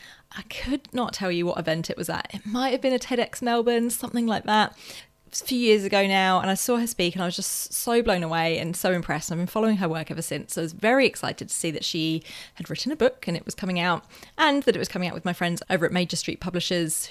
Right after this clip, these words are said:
who often keep me well fed in some pre-releases of books, and this is no exception to that. So I popped by there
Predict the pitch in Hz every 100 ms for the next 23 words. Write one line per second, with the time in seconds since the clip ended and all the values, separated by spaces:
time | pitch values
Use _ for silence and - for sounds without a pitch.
0 | - 165 160 160 160 165 - - - -
1 | - 339 - - 156 - - - 156 170
2 | 214 185 165 165 170 160 - - 180 170
3 | 170 - 160 - 320 - 175 170 - -
4 | 165 156 - 175 165 - - - - 180
5 | - 202 - - - 226 - 190 170 175
6 | 175